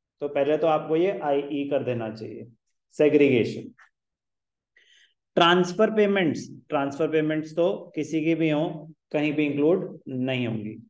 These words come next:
रेंट, इनकम मेथड, इनडायरेक्ट टैक्सेस, ये सब कन्वर्जन्स होती हैं, हम देखेंगे कहाँ से कहाँ जाने के लिए यूज़ होगी, ये कन्वर्जन्स में आ जाएगा। तो indirect taxes and subsidies,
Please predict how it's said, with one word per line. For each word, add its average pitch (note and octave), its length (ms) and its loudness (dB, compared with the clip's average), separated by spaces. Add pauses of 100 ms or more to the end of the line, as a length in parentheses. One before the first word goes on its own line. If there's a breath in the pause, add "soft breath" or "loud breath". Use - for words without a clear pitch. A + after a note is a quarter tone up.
(220)
रेंट, C3 720 0 (360)
इनकम C#3 360 2
मेथड, C3+ 540 0 (380)
इनडायरेक्ट G3+ 440 0
टैक्सेस, G3+ 420 -2
ये G3+ 120 -2
सब G#3+ 180 -4
कन्वर्जन्स F3 560 0
होती F#3 240 -4
हैं, A3 340 -8
हम D#3+ 120 -6
देखेंगे D#3+ 380 -4
कहाँ D3 200 -4
से D3 140 -6
कहाँ D3 240 -4
जाने C#3+ 240 0
के D3 100 -4
लिए D3 140 0
यूज़ D3 140 0
होगी, D#3 520 0 (200)
ये F3+ 100 2
कन्वर्जन्स B2+ 680 2
में A#2 120 -6
आ A2 60 -4
जाएगा। A2 480 -8 (120)
तो C#3 60 2
indirect C#3 420 2
taxes C#3 280 -2
and D3+ 180 -2
subsidies, D3+ 500 2